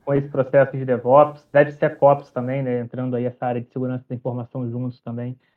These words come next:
A gente tem cada vez mais times com esses perfis diferentes, é, o Sérgio comentou que consegue identificar e a gente direciona, é, direcionar o aluno pra isso, mas a gente tem cada vez mais esses times mistos trabalhando em ciclos de, de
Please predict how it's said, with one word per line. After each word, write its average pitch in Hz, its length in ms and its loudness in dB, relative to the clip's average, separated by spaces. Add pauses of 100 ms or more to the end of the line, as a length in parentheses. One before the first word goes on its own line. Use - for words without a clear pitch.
(440)
A 131 80 -14
gente 143 160 4
tem 147 120 2
cada 143 220 2
vez 147 180 4
mais 151 260 -2
times 165 440 2
com 160 160 2
esses 160 160 2
perfis 175 380 2
diferentes, 175 520 4 (160)
é, 127 360 -6 (400)
o 139 40 -2
Sérgio 127 200 -2 (160)
comentou 131 360 2
que 143 120 -2
consegue 143 400 4
identificar 135 560 4
e 135 120 8
a 123 40 4
gente 131 200 -4
direciona, 131 680 -2
é, 120 240 -10
direcionar 127 440 -4
o 139 40 8
aluno 127 300 4
pra 123 160 -2
isso, 139 220 0
mas 139 120 2
a 135 60 4
gente 143 180 -2
tem 147 100 -6
cada 139 220 4
vez 147 160 2
mais 143 160 2
esses 143 280 -10
times 156 320 0
mistos 160 500 0 (520)
trabalhando 139 460 6
em 147 140 -2
ciclos 143 520 0
de, 131 460 -2
de 123 280 -18